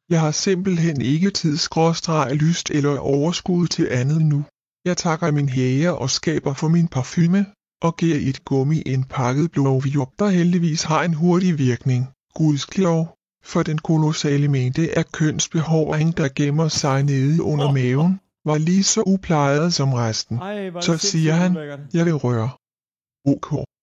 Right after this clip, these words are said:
Speaker 1: Jeg havde observeret hans håndvask, og den gik nok endda. Så jeg flytter mig, så han kan røre min krop. Det var så min næste fejl. Det er rædsomt. Hans hænder flyver formålsløst rundt,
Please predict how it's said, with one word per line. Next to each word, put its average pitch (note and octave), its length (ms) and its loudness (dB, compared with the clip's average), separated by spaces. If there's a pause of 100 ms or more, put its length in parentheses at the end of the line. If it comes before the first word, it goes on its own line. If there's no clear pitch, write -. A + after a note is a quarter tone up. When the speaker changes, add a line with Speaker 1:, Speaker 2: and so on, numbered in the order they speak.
Speaker 1:
Jeg D#3 120 2
havde E3 240 2
observeret C#3+ 640 0
hans C#3+ 220 0
håndvask, C3 680 0
og E3+ 100 -4
den E3+ 120 2
gik F3 260 0
nok D3 300 2
endda. C3+ 260 0 (480)
Så E3 180 2
jeg E3 160 2
flytter E3 420 0
mig, E3+ 180 2
så D#3 140 -2
han D3 260 0
kan F#3 160 2
røre D#3 380 2
min E3+ 140 4
krop. - 480 -6 (180)
Det E3 140 2
var E3 120 2
så C#3 220 -2
min C#3+ 220 2
næste C#3+ 360 0
fejl. C3 500 -4 (540)
Det E3 300 2
er D#3+ 60 2
rædsomt. D3 640 -2 (300)
Hans E3 280 0
hænder B2 240 0
flyver C#3+ 440 0
formålsløst D3 1080 0
rundt, - 360 -4